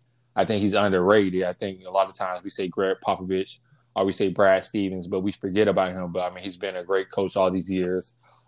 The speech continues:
Um, what he's been able to do, do to this team, along with Jimmy Butler, has been amazing to see. Um, again, this is a team that didn't even make the playoffs last year.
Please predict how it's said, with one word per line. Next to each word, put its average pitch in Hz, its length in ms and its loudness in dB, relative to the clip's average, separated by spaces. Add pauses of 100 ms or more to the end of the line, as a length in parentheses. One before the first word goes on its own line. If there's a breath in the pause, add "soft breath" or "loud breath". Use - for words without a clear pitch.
Um, 95 180 2
what 101 100 2
he's 107 140 0
been 101 160 -2
able 98 140 0
to 90 40 -2
do, 98 280 0 (760)
do 107 160 6
to 127 140 4
this 104 180 4
team, 95 400 -2
along 107 220 4
with 95 100 0
Jimmy 98 240 -2
Butler, 90 420 4
has 90 120 -10
been 98 160 -4
amazing 92 420 -4
to 90 60 -18
see. 92 360 -6 (540 soft breath)
Um, 92 440 -2
again, 101 340 -4
this 139 120 -6
is 110 100 -6
a - 20 -16
team 104 240 -4
that 90 160 -2
didn't 110 160 -2
even 104 240 -6
make 104 160 -2
the - 80 -8
playoffs 90 340 -2
last 87 320 -2
year. 90 220 -10